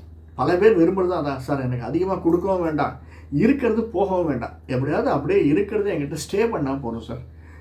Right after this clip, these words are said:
இதனால" அப்படின்னு நினைக்கிறது தான் அதிகம். சரி சார், இப்படிப்பட்ட சூழ்நிலைகள்ல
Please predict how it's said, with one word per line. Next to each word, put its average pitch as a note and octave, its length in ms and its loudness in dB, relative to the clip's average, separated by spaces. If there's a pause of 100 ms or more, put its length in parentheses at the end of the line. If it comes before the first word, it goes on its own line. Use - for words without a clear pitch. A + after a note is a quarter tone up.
(140)
இதனால" C#3+ 540 -2 (220)
அப்படின்னு D3 540 0
நினைக்கிறது C3 420 -2
தான் C#3 180 -6
அதிகம். B2 280 -6 (1080)
சரி - 280 0
சார், F#3+ 120 2
இப்படிப்பட்ட E3 480 -2
சூழ்நிலைகள்ல C#3 560 -2